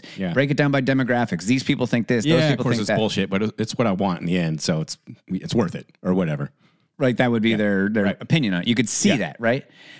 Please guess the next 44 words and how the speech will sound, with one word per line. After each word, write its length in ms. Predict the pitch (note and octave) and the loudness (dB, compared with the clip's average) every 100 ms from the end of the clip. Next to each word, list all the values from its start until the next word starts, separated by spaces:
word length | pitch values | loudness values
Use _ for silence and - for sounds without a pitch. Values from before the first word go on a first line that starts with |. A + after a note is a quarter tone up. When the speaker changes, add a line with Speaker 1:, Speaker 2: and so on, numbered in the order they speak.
| - | 0
Speaker 2:
I 60 | |
mean, 160 | C#3+ C#3+ C3 | 0 0 0
that 280 | C3 F3+ | 0 0
would, 300 | G3+ G3 D3 - _ _ _ _ | 0 0 -4 -10 _ _ _ _
everyone, 800 | D3+ G3 A3 G3+ F#3 F3+ E3+ D#3+ - _ | 0 2 2 2 2 2 0 -2 -6 _
every 180 | D#3 G3 | 0 2
sane 300 | F3+ F3 D#3+ | 2 2 2
person 480 | D3 D3 C#3 A#2 G#2+ | 2 0 2 0 0
would 160 | C3+ G#2 | 0 0
be 140 | G2+ | 0
for 240 | - G#2+ F#2 | 0 0 0
that. 220 | D2+ - _ _ _ _ _ - - - - | -4 -16 _ _ _ _ _ -20 -20 -20 -2
The 140 | C3 | 0
only 180 | D#3+ A#3 | 2 2
reason 260 | B3 A#3 G3+ | 2 2 2
you 120 | F#3 | 2
would 100 | D#3 | 2
be 100 | D#3+ | 0
against 360 | B2+ B2 C#3+ F#3+ | 0 0 0 2
that 340 | E3+ E3+ _ | 0 -2 _
is 160 | C3+ B2+ | 0 2
if 160 | D3 | 2
you 400 | B2+ C#3+ D3 C#3+ D3 | 2 2 2 -2 -4
thought 260 | - D3+ D3 | 0 2 0
it 100 | C#3 | 0
was 180 | B2+ | -2
better 500 | A2 F#2 C#3 D3 D3 | -2 -2 0 2 0
to, 640 | C3+ - B2+ B2 A#2+ A#2 - _ - | -2 0 0 0 0 -2 -6 _ -6
for 140 | A2+ | -2
people 340 | C3+ C3 A#2+ A#2 | 0 0 0 -2
to 120 | A2+ | 0
not 560 | G#2 G#2 C#3 - - - | 2 2 2 -2 -10 -10
know 280 | A2+ G#2+ A2 | 0 2 2
the 100 | G2+ | 0
truth 480 | - - F#2+ - - - - | -2 0 -2 -4 -16 -14 -6
Speaker 1:
Mm-hmm. 240 | F#2 F#2+ | -2 -2
Speaker 2:
about 220 | G2 F#2 | -2 -4
something. 420 | - F2 E2 C#2+ - - - - - - - - | -2 -4 -4 -12 -16 -20 -20 -18 -18 -20 -10 0
And 220 | D3+ E3 | 2 2
we 120 | E3+ | 0
came 340 | E3 G3+ A#3+ A#3 | 0 0 0 0
close 340 | - F#3 F#3 | 0 0 0
to 120 | E3+ | 0
that 400 | C#3 A#2+ A#2 _ | 0 0 -4 _